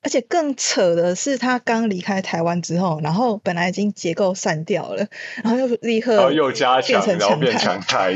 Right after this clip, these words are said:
Speaker 2: 对。
Speaker 1: 超扯的。
Speaker 2: 好啦，但是内政部这一篇那个台风警报，它比较，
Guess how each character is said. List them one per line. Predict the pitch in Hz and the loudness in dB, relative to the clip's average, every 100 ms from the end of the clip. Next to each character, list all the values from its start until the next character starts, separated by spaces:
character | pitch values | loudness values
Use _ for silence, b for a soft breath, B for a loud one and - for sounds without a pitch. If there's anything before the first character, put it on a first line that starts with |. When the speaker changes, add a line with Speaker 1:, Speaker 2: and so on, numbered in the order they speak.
| 95 | 0
Speaker 2:
对。 | 123 101 - 113 - 117 - | 2 2 2 0 0 -4 -2
Speaker 1:
超 | 175 185 | 0 0
扯 | 143 - | 0 -2
的。 | - 101 220 - _ _ | -4 -4 -6 -8 _ _
Speaker 2:
好 | - | 0
啦， | 247 240 | 2 2
但 | 202 | 0
是 | 220 165 143 - | 0 -2 -4 -6
内 | 208 180 | 0 2
政 | 165 165 | 2 0
部 | 156 135 | 0 -2
这 | 135 139 | 0 0
一 | 131 | 0
篇 | - 117 113 | 0 -2 -2
那 | 127 | -4
个 | 113 101 | 0 0
台 | - 98 98 | 0 0 0
风 | 127 110 | -2 -4
警 | 110 90 - | -6 -8 -4
报， | 110 90 - b b b - | -2 -2 -8 b b b -4
它 | 185 | -4
比 | 185 | -2
较， | - 156 139 123 113 101 98 98 104 | -2 2 2 4 4 4 4 4 2